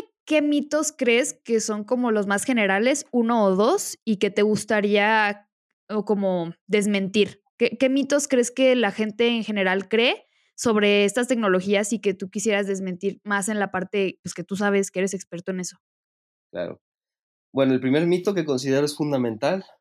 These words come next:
Speaker 2: o que siempre, siempre se ve, es que la gente no cree en esto porque, em, cree que es un scam o algo así, ¿no? Y eso lo atribuyen a que ven que hay fuertes bajadas, no entienden el mercado, o cuando lo están empezando a entender,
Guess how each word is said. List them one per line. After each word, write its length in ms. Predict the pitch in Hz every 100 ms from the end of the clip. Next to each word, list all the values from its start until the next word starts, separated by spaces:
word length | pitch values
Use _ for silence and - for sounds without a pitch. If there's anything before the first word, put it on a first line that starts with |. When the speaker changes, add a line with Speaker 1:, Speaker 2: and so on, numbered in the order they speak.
| _
Speaker 2:
o 160 | 113
que 80 | 113
siempre, 360 | 110 127 131 131
siempre 260 | 135 127
se 140 | 127 113
ve, 260 | 120 - _ _ _ _ _ -
es 140 | 120
que 60 | 135
la 80 |
gente 220 | 127 127 127
no 140 | 127
cree 140 | 131 127
en 100 | 123
esto 320 | 131 185 180
porque, 580 | 120 104 104 101 98 -
em, 520 | 95 95 95 90 80 80 - _ _ _ _ -
cree 180 | 117
que 420 | 120 131 123 113 -
es 120 | 113
un 120 | 127 117
scam 360 | - 92 87 -
o 120 | 98
algo 140 | 104
así, 200 | 98 -
¿no? 200 | 104 165 _ _ _ _ _
Y 100 | - 131
eso 180 | 147
lo 80 | 151
atribuyen 640 | 143 151 139 139 147 147 -
a 180 | 110
que 240 | 107 107 104
ven 220 | 113 117
que 220 | 117 123 113
hay 100 | 107 107 _ _ _
fuertes 300 | 117 110 123
bajadas, 560 | 127 123 139 143 151 -
no 140 | 113
entienden 320 | 110 120 117 117
el 80 |
mercado, 380 | 117 113 123 135
o 200 | - 110
cuando 240 | 104 101 98
lo 80 |
están 280 | 98 - 123
empezando 360 | 131 120 127 131
a 40 |
entender, 380 | 127 113 135